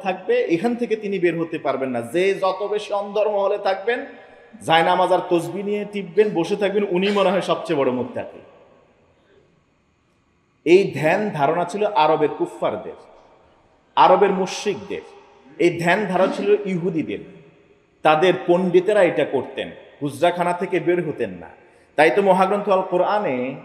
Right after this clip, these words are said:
সূরা ফুরকানের সপ্তম আয়াতে তাদের এই ধ্যান ধারণার মুত্তাকির ব্যাপারে আল্লাহ তাআলা তুলে ধরলেন।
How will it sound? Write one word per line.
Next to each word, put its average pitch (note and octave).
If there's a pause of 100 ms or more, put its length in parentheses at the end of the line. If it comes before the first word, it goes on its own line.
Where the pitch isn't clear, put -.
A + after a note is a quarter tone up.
(120)
সূরা F#3
ফুরকানের E3+
সপ্তম E3+
আয়াতে C#3+
তাদের E3+
এই E3+
ধ্যান E3+
ধারণার F#3+
মুত্তাকির G3
ব্যাপারে A#2+ (720)
আল্লাহ G#3
তাআলা G3
তুলে F3+
ধরলেন। G#2+